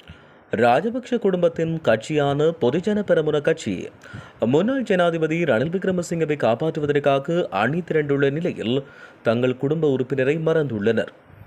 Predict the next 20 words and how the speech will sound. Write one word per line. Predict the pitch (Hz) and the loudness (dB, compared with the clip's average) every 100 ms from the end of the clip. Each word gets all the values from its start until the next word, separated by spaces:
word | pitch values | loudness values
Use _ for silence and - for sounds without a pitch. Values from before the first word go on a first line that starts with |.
| - - | -20 -6
விளக்கமறியலில் | 104 123 139 127 123 123 120 | 0 2 2 0 0 0 0
வைக்கப்பட்டுள்ள | 104 135 139 135 139 127 | 0 0 0 0 2 2
முன்னாள் | 107 123 135 123 | 0 2 2 2
ராஜாங்க | 98 113 139 131 131 | 2 2 2 0 0
அமைச்சர் | 131 - 165 190 - - - - | -2 0 -2 -2 -14 -20 -4 0
சசீந்திர | 202 262 254 226 165 | 2 0 -2 0 2
ராஜபக்ஷவை | 156 160 160 - 165 185 147 | 2 0 -4 -4 -2 -2 -2
நலன் | 104 120 190 214 | 0 2 2 0
விசாரிக்க | 196 185 175 160 190 | -2 0 0 0 0
ஒருவர் | 156 170 180 - | 0 0 -2 -2
கூட | 120 104 143 175 - - - - | 0 2 0 -2 -18 -20 -4 0
சிறைச்சாலைக்கு | 202 240 247 208 180 - | 2 0 0 -2 -2 -2
செல்லவில்லை | 165 156 151 147 | 0 2 2 0
என | 143 147 | 0 0
தெரிய | 170 156 | 0 0
வந்துள்ளது. | 104 95 104 123 - - - - - - - - 104 | 0 -2 0 0 -2 -16 -20 -20 -20 -20 -20 -12 -4
முன்னாள் | 107 117 120 | 0 2 0
ஜனாதிபதி | 117 117 123 127 147 | 0 0 0 -2 -4
மஹிந்த | 147 95 120 131 123 | -4 -4 -4 -2 2
ராஜபக்ஷவின் | 104 113 123 - 123 98 | 2 0 -2 -4 -4 -4